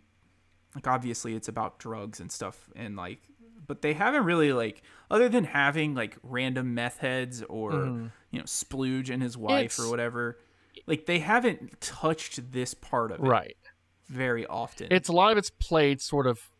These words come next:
Speaker 2: f-, goofy or for laughs at times.
Speaker 1: Right, right. It's n-, there's, there, up until this, really m-, most of the show,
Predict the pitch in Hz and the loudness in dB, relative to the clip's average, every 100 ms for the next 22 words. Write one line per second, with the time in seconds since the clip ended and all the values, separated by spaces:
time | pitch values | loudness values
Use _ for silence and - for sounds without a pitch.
0 | _ - - - 139 131 120 - 107 104 | _ -20 -20 -20 -8 -2 -2 -2 -6 -6
1 | - 98 98 71 50 - - - _ _ | -6 -4 -4 -4 -8 -8 -8 -8 _ _
2 | - 127 113 101 151 127 92 - 135 117 | -8 -8 -6 2 6 4 2 -6 -4 -4
3 | 78 - - 139 - 156 156 151 156 151 | -4 -12 -10 -8 -4 -4 -2 -2 -2 -2
4 | - 156 147 143 156 165 165 160 - - | 0 0 0 -4 -4 -4 -2 -4 -4 -10
5 | _ - - - - _ - - 160 160 | _ -20 -20 -20 -20 _ -20 -6 -4 -2
6 | 110 113 156 120 131 147 - 123 113 - | -4 -6 -8 -4 -2 -2 -4 -8 -8 -4
7 | 147 139 113 | 0 0 0